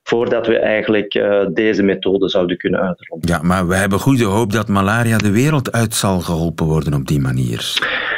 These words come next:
Speaker 1: Goh, kijk, eh, de, de huidige controle is gebaseerd op het, eh, uitrollen van muggennetten, eh, behandeld met insecticiden en het vroege opsporen en het correct behandelen, eh,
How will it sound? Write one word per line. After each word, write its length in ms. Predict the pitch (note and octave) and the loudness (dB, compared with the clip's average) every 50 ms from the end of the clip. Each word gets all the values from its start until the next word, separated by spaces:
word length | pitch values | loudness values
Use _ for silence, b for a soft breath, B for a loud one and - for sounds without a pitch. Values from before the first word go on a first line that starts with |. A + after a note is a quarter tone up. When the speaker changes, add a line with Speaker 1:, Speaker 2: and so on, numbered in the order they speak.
| B B B B B _ _ _ _ _ _ _ _ _ - | B B B B B _ _ _ _ _ _ _ _ _ -2
Speaker 1:
Goh, 260 | - - G3 F#3+ F#3+ | 0 0 2 2 2
kijk, 320 | F#3+ F#3+ F#3 F#3 F3+ F3+ | 2 2 2 2 0 0
eh, 500 | - - C3 C#3+ D3 D3 D3 D3 D3 B2+ | 0 0 2 2 2 2 2 2 0 0
de, 320 | - - D#3+ C#3+ B2+ C3+ D3+ | -2 -2 -2 0 0 2 2
de 120 | B2 C#3+ | 2 2
huidige 800 | B2+ C#3+ E3 F#3 F3+ F3+ - F3+ F3+ F3 E3+ E3 D3+ C#3 - - - _ _ _ _ _ _ _ _ _ _ - - E3+ E3+ - D3+ _ | 2 2 2 2 2 2 2 2 2 2 2 2 0 0 -2 -6 -10 _ _ _ _ _ _ _ _ _ _ -10 -10 -10 -10 -10 -14 _
controle 640 | - D#3+ D#3+ C#3 - D#3 C#3+ D3+ E3 F3+ F3 E3+ | 0 2 2 2 2 0 2 2 2 4 4 4
is 160 | D#3 D3 - - | 2 2 0 0
gebaseerd 720 | - A2 B2+ B2+ A#2+ A2+ C3 D#3 D#3 D#3 D3+ D3+ D3+ - | -2 0 0 0 0 2 2 2 2 2 0 0 -2 0
op 300 | - B2+ B2+ C3 C3 B2+ | 0 2 2 0 0 -2
het, 300 | B2+ A#2+ A#2+ - _ - | -2 -2 -2 -6 _ -2
eh, 100 | A#2+ A#2 | 0 2
uitrollen 840 | - - C3 C3 C3 C3 C#3+ C3+ C3 B2+ B2+ B2+ A#2+ B2 C3 G#2+ G2+ | 2 4 2 2 2 2 2 2 4 4 2 2 2 2 2 2 0
van 240 | - A#2+ A2+ A#2 A#2+ | 0 0 2 2 2
muggennetten, 760 | C3 C3+ C#3+ B2+ B2 B2+ B2 B2 - A2+ A#2 A#2 A#2 A#2 - - | 2 2 2 2 4 2 2 2 2 2 2 2 2 0 -2 -2
eh, 160 | - G#2+ G#2 | -2 -2 0
behandeld 440 | F#2+ G2 G2+ - B2+ B2 A2+ A2+ - | 0 0 0 0 0 0 0 0 0
met 180 | A2+ A2 - | -2 0 0
insecticiden 840 | A2+ G2 - - A2+ G#2+ - G#2+ F#2+ - - D#3+ E3+ E3+ D#3+ D#3+ - | -2 -2 0 -2 -4 -4 -4 -6 -6 -2 0 2 2 4 2 2 2
en 100 | B2 A2 | 2 0
het 140 | G#2+ - | 0 -2
vroege 320 | - - C#3 C#3 B2+ A#2+ B2+ | -2 -2 0 2 2 2 2
opsporen 580 | - B2 B2 - - - - C3 B2+ B2 B2+ | 0 0 -2 -2 -6 -2 -2 0 0 2 2
en 80 | A2+ A2+ | 2 0
het 140 | G#2+ G#2 - | 0 -2 -2
correct 280 | - A2+ G#2+ A2+ A2 - | -4 -2 -2 -2 -2 -2
behandelen, 640 | G#2 G2 F#2 G#2 B2 C3 B2 A2+ A2+ A2 - - - | -2 0 0 0 2 2 2 2 2 0 -2 -6 -6
eh, 260 | _ G#2 G2+ G2+ G2+ | _ -2 0 0 0